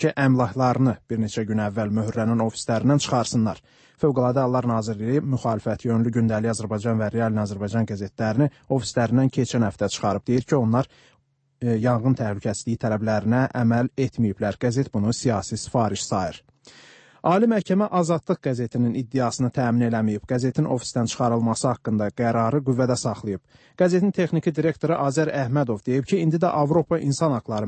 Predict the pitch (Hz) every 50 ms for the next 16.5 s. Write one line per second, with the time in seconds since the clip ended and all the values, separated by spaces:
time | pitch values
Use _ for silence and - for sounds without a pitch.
0 | 110 107 - - 110 107 104 - - 117 110 113 113 110 107 101 104 107 - 110
1 | 107 107 107 107 104 98 113 110 107 120 110 104 - - 120 104 95 85 - -
2 | _ - _ _ _ _ - - 160 - 165 151 131 - 156 135 - - 143 135
3 | 131 139 151 147 131 127 120 127 - - 143 - - 123 117 120 113 - 151 175
4 | 160 135 - - - 123 123 131 147 151 - 139 127 - - 135 127 120 117 123
5 | 139 135 127 127 127 127 120 104 107 104 101 101 104 - - - 120 107 98 98
6 | - - 110 98 - - - - 123 123 127 131 131 120 107 - - 151 139 131
7 | 143 135 120 110 101 98 98 - - 120 107 110 113 104 87 - - 101 98 90
8 | 85 - - - 131 120 151 160 151 - - 113 107 117 - - - - 127 110
9 | 98 - 117 110 - 127 107 98 87 98 - - - 113 78 69 - - - _
10 | - _ - - - - - - - - - _ _ - - 196 190 - 220 196
11 | 247 233 185 185 180 190 165 175 170 185 185 175 156 135 - - 139 - 135 127
12 | - - 139 127 117 - 135 123 - 147 139 135 139 147 - - 147 135 127 -
13 | 127 120 110 120 117 - - 139 139 127 120 110 - 127 131 131 - - 127 110
14 | - - - 120 117 117 - 185 175 160 156 151 147 147 147 151 147 131 107 110
15 | 98 - 123 120 117 110 117 107 104 104 101 98 - 110 92 - 110 123 135 139
16 | 143 135 - - 123 - 143 135 139 151